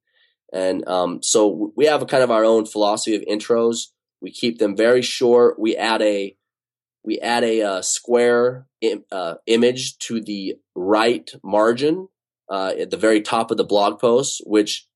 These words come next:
decreases the horizontal space for those first couple lines. You know, the whole thing is in, in a, you're giving the reader an impression, the potential reader. You're giving them an impression, right? You want them to, their impression to be, "Oh yeah, this is easy. This is, I, I can read this."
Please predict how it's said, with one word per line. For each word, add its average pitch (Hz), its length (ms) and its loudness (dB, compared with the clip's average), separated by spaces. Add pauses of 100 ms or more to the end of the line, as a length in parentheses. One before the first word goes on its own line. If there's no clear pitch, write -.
(100)
decreases 131 720 -2
the 117 100 0
horizontal 117 640 4
space 113 520 0
for 101 160 -4
those 92 160 0
first - 320 0
couple 110 300 -2
lines. 110 560 -2 (600)
You 110 80 -2
know, 107 120 4
the 113 100 0
whole 185 280 2
thing 160 200 4
is 117 180 2
in, 110 100 0
in 110 160 0
a, 104 80 2 (100)
you're 117 160 -4
giving 151 380 4
the 110 100 2
reader 110 320 2
an 101 80 0
impression, 90 640 -4 (140)
the - 60 -10
potential 110 560 -2
reader. 82 240 -6
You're 82 160 -8
giving 117 280 2
them 110 120 4
an 101 80 2
impression, 92 600 -2
right? 87 200 -2
You 107 140 -2
want 120 320 2
them 117 220 0
to, 107 180 -2 (260)
their 107 120 2
impression 113 420 -2
to 98 60 -4
be, 90 280 -8 (240)
"Oh 120 140 0
yeah, 113 240 2
this 110 220 -2
is 85 160 -8
easy. 80 400 -10 (100)
This - 180 -4
is, 95 160 -8 (160)
I, 104 200 -2
I 123 40 0
can 101 140 -8
read 85 220 -10
this." 80 360 -12